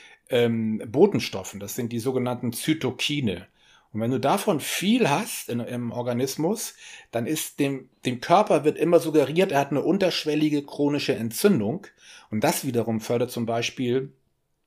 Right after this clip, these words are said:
die Entstehung von Arteriosklerose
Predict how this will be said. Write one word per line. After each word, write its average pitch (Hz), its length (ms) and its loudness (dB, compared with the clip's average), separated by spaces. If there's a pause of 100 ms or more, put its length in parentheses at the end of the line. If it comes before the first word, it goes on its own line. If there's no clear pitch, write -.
(300)
die 113 120 0
Entstehung 131 440 2
von 117 220 -2
Arteriosklerose 123 1300 0